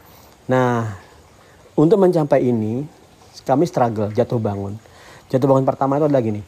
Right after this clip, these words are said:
gimana ya cara yang ngebuat orang yang nol skill itu bisa nembus remote work? Struggle kedua adalah gimana cara yang ngebuat orang yang sudah skill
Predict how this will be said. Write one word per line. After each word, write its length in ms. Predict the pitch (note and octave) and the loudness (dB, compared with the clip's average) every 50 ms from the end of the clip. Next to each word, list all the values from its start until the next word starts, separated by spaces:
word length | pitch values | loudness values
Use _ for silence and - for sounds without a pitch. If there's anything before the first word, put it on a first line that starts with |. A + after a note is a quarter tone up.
| - - - - - - - - - | -18 -20 -20 -20 -20 -20 -20 -20 -8
gimana 400 | - C3 C3+ D3 C3 C#3 A3+ F4 | -4 -2 -2 0 0 0 2 2
ya 160 | F#4 F#3 C3+ | 2 2 0
cara 240 | - - C3 B2+ B2+ B2+ B2+ | -2 -4 -6 -4 -4 -2 -2
yang 140 | B2+ B2 | -2 -2
ngebuat 360 | A#2 A2 A2 G#2+ A#2 A#2+ A#2+ - - - - - - - - | -4 -4 -2 0 0 0 0 -2 -6 -20 -20 -20 -20 -14 -8
orang 240 | - C3 B2 A#2+ B2+ B2 | -4 -2 -2 -2 -2 -2
yang 100 | A#2 A#2 | -2 -2
nol 320 | A#2 A2+ A#2 B2 A#2+ A#2 A2+ | -2 0 0 0 0 0 -2
skill 480 | - - - - A#2+ A2 A2+ C3 D3 - - - _ - - - _ | -4 -8 -6 -2 -2 -2 -2 -4 -6 -12 -18 -20 _ -20 -20 -12 _
itu 240 | - B2+ A#2 - F3 | -8 -6 -4 -2 -2
bisa 240 | D3 B2+ C3 - C#3+ C3 | -2 -2 0 0 0 0
nembus 280 | B2+ B2 A#2+ A#2+ - | 2 0 -2 -2 -2
remote 240 | - B2 A#2 A2+ - | -2 -2 -2 -2 -2
work? 200 | A#2+ G#2 G#2+ - - - - - - - - _ - - - - - - _ - - - _ _ _ _ - | -4 -6 -6 -8 -14 -20 -20 -20 -20 -20 -20 _ -20 -20 -20 -20 -20 -20 _ -20 -20 -20 _ _ _ _ -16
Struggle 320 | - - - E3 D3 C#3+ C#3+ | -4 0 2 4 4 4 2
kedua 320 | C#3+ C#3 C3+ C3+ D#3+ E3 | 2 0 2 2 2 4
adalah 240 | C#3+ C#3+ D3+ D3 D3 | 2 2 0 0 -2
gimana 400 | A#2+ C3 C#3 D3 D3 F3 G#3+ G#3 | -2 0 0 0 2 0 0 0
cara 240 | - F3 D#3 D3 D#3 | 0 0 0 0 0
yang 120 | D#3 D3+ | 0 0
ngebuat 200 | C#3 C3+ C#3+ - | 0 0 0 0
orang 200 | D3 C#3 C#3 C#3+ | 0 0 0 0
yang 160 | C3+ C3 B2 A#2+ | 0 0 -2 -4
sudah 320 | - - B3+ G3 F#3+ F3 D3 | -4 -2 -2 0 0 0 -2
skill 360 | - - - - B2 B2 C3 | -6 -10 -8 -6 -4 -4 -4